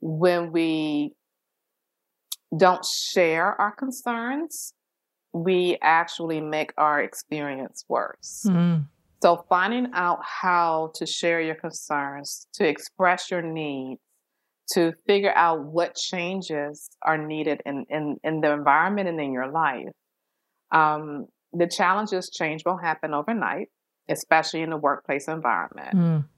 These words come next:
Speaker 1: So as this is coming up at work, you definitely want to look at the other side, you know, the other end of life. You know, what, what, what do you have in your environment, in your world, in your life outside of work that can help serve as somewhat of a buffer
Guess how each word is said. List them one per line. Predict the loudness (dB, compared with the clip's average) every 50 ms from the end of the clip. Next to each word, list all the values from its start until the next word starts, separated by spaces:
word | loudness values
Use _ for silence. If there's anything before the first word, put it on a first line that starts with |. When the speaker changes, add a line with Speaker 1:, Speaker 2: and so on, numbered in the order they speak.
| _ _ _ 4
Speaker 1:
So | 4 6 6 4 2 2 0 -2 -2 0
as | 2 4 4 4 4
this | 2 -2 -2 -2
is | -6 -6
coming | -4 -2 -2 0 0 0 0 0
up | 0 2 2
at | 2 2 0 -2
work, | -8 -2 2 4 4 4 4 2 0 -2 -6 -12 -20 _ _ _ _ _ _ _ _ -4
you | -2 -2
definitely | 2 6 6 6 6 4 0 -2 0 0
want | 0 0 -2 -2 -4 -4 -4
to | -4 -2
look | 0 0 0 0 2 0
at | 0 0
the | 2 4 6
other | 6 6 6 2 -4
side, | -4 -8 -6 -6 -6 -6 -6 -4
you | -4 -2
know, | 0 0 2
the | 0 2 4 4
other | 4 4 4 2 -2
end | -2 -2 -2 -2 -2
of | -2 -4 -2
life. | -4 -4 -4 -4 -6 -10 -14 -8
You | -6 -2
know, | 0 2
what, | 2 4 4 4 4 2 -4 -4
what, | 0 0 0 0 -2 0
what | 0 0 2 2
do | 0 2
you | 2 2
have | 2 2 2 2 0 0 0
in | 0 0 0 2
your | 0 0 0
environment, | 0 -2 -2 -2 -2 -2 -2 -2 -4 -4 -4 -6 -4 -4
in | -4 -4 -2
your | 0 0 0 0 0
world, | 0 0 2 2 2 0 0 -2 -2 -4
in | -4 -4 -2 -2
your | -2 0 4
life | 4 4 4 4 0 0
outside | 0 0 0 -4 -8 -4 0 2 2
of | 2 0 -2 -6 -4
work | -2 -2 -2 -2 -4 _ _ _ _ _ _ _ _ _ _ 2
that | 2 2 2
can | -2 -4
help | -2 2 2 2 2 0
serve | -4 -2 0 0 2 2
as | -2 -4 -2
somewhat | -4 -2 0 0 -2
of | 0 -2
a | -2 -4 -4 _ 2
buffer | 2 4 4 2 -2 -4 -6 -4 -4 -4 -6 -10